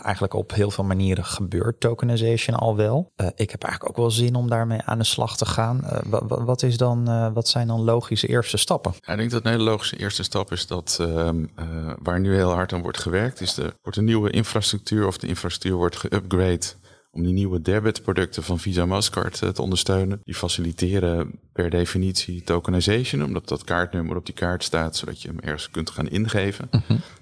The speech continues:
Speaker 2: En dat hoef je dan maar één keer te doen. Dus dat is een heel mooi moment om dit te gaan overwegen. Van, ik zie het bestelgemak wat, eh, wordt ervaren bij allerlei grote bestelapps of, eh, mobility toepassingen. Kan ik als winkelier ook,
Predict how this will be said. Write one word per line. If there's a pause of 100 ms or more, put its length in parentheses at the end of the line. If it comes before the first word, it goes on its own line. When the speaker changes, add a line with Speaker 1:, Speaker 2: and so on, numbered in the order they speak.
(100)
Speaker 2:
En
dat
hoef
je
dan
maar
één
keer
te
doen. (100)
Dus
dat
is
een
heel
mooi
moment
om
dit
te
gaan
overwegen.
Van,
ik
zie
het
bestelgemak
wat,
eh, (180)
wordt
ervaren
bij
allerlei
grote
bestelapps
of,
eh,
mobility
toepassingen. (100)
Kan
ik
als
winkelier
ook,